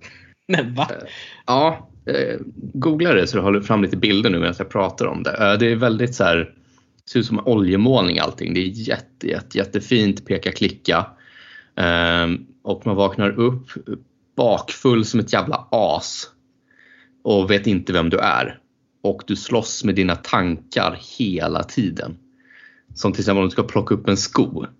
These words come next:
Speaker 2: så kanske din ångest kommer fram och berättar för dig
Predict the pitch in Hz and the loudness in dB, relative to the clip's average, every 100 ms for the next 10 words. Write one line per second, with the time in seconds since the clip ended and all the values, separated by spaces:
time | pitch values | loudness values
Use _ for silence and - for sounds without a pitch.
0 | _ - - 104 92 95 87 101 113 110 | _ -10 -4 0 0 0 0 2 2 4
1 | 101 82 - - - - _ _ _ _ | 2 0 -2 -12 -16 -20 _ _ _ _
2 | _ - 92 85 - 73 73 82 80 80 | _ -2 -2 -2 -2 -4 -4 -4 -2 -2
3 | - 82 - - 80 71 | -2 -4 -2 -2 0 -2